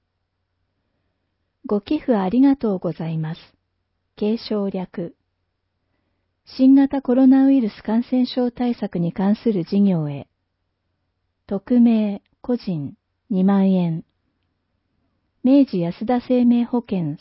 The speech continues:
相互会社、十万円。Twitter、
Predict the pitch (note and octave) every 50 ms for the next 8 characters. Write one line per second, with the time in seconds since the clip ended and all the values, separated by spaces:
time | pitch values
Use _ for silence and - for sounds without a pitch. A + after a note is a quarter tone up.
0 | - - G#3 A3 A3+ A#3 A3+ A3+ A3 A3+ G#3+ G3+ F3+ - - - D3+ D3 - _
1 | _ _ _ _ _ _ _ - - F#3+ G3 G3+ G3 G3 F#3 F#3 F3+ F3 F3 E3+
2 | E3+ E3 E3 E3 - _ _ _ _ _ _ _ _ _ _ _ _ _ _ _
3 | _ _ _ _ _ _ _ _ _ _ _ _ _ _ _ _ _ _ _ _
4 | _ _ _ _ _ _ _ _ _ _ _ _ _ _ _ _ - - A#3+ B3
5 | C4 C4+ - _ - - B3 A#3+ A#3 A3+ A3 G#3+ A3